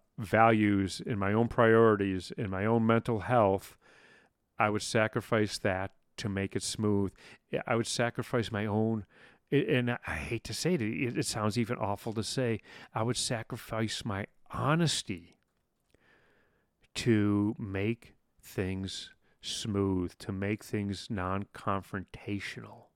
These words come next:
And so that, just saying that for me, just, like, hits home. So, um, this episode is about people pleasing. I, I'm following it up because it's such a big thing. And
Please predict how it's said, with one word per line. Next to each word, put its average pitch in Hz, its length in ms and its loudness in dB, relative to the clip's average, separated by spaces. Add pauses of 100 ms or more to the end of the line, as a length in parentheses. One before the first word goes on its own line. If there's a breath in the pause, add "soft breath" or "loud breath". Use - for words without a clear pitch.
(1080)
And 104 180 -6
so 92 300 -2 (220)
that, 123 380 0 (180 loud breath)
just - 220 2
saying 113 400 0
that 127 180 0
for 139 140 0
me, 147 320 0 (520 soft breath)
just, - 340 2 (200)
like, - 280 -12
hits - 440 -12
home. 90 540 -4 (1200)
So, 90 540 -4 (520 loud breath)
um, 101 300 0
this - 220 4
episode 151 500 8
is 160 280 4
about 139 400 0 (140)
people 123 280 0
pleasing. 156 480 4
I, 95 180 -2
I'm 104 120 -2
following 120 420 2
it 123 120 2
up 156 200 2
because 107 300 -6
it's 101 100 -6
such - 320 0
a 127 60 2
big 120 280 2
thing. 151 460 2 (500 soft breath)
And 104 380 0